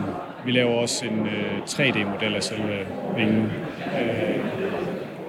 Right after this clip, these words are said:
så vi, ud fra den model, der bruger vi, der kan vi sige, hvor armen skal bevæge sig hen med det tool, den har på, for at udføre den reparation, vi skal lave.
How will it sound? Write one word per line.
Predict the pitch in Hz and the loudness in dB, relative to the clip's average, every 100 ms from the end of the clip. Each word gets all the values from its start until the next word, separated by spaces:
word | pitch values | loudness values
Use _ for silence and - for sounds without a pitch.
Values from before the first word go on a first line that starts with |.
| - | -8
så | - | -2
vi, | 120 | 0
ud | 131 131 | 4 2
fra | 127 | 4
den | 120 120 | 2 2
model, | 117 123 113 | 2 2 2
der | |
bruger | 101 120 117 | 2 2 4
vi, | 110 101 - - - - - - - | 4 0 -4 -12 -12 -10 -10 -6 2
der | 127 - - - | 2 2 -10 -4
kan | 131 | 2
vi | |
sige, | 120 139 120 | 4 4 4
hvor | 113 | 4
armen | 110 101 | 4 0
skal | 123 | -2
bevæge | 113 | -2
sig | 107 | 0
hen | 120 | 2
med | 104 | 2
det | 101 | 0
tool, | - 120 | 2 2
den | 113 | 2
har | 98 | 0
på, | 95 107 101 - | -2 0 -2 -6
for | - | -4
at | 104 107 | -2 0
udføre | 101 107 | 0 2
den | 104 | 2
reparation, | 101 - 117 | 2 2 2
vi | 95 | 2
skal | 87 92 | -2 0
lave. | 92 | 0